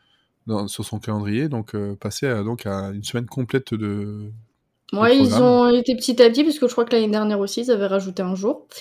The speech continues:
Speaker 1: Ouais, mais là,
Speaker 2: C'est
Speaker 1: c'est
Speaker 2: ça.
Speaker 1: officiel, ça devient, euh, voilà, comme ça. C'est,
Speaker 2: Mm.
Speaker 1: c'est bon.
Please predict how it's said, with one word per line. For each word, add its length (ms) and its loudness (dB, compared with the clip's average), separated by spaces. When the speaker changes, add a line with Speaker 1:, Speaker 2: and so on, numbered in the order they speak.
Speaker 1:
Ouais, 80 -2
mais 80 4
là, 80 2
Speaker 2:
C'est 80 -2
Speaker 1:
c'est 60 2
Speaker 2:
ça. 60 4
Speaker 1:
officiel, 300 0
ça 140 -2
devient, 320 -2
euh, 500 -6
voilà, 260 -10
comme 200 -4
ça. 180 -12
C'est, 140 -4
Speaker 2:
Mm. 40 -2
Speaker 1:
c'est 140 0
bon. 220 -6